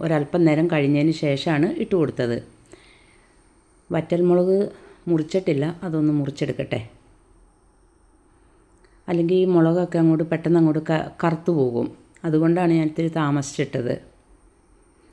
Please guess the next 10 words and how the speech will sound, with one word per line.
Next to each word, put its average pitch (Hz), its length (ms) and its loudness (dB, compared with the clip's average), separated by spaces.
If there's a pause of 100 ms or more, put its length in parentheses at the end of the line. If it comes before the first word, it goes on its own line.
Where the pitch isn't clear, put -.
(120)
അപ്പോൾ 170 140 -4 (100)
കഴിഞ്ഞ 170 260 2
പ്രാവശ്യം 180 600 0 (360)
പാവയ്ക്ക 160 400 0
പച്ചടി 180 420 0
ഉണ്ടായപ്പോൾ 160 420 0
ചോദിച്ചിട്ടുണ്ടായിരുന്നേ, 147 1080 0
"ഇഞ്ചി 175 500 0
ഇടൂലേ, 139 600 0 (560)
ഇല്ലേന്ന്?" 135 440 0